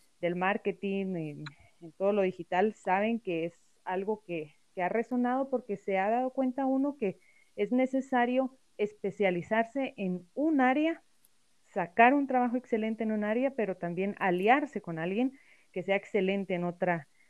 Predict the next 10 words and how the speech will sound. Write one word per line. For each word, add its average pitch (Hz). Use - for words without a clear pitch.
en 185
otra 185
área 208
para 175
que 165
en 165
conjunto 247
se 208
produzca, 214
eh, 165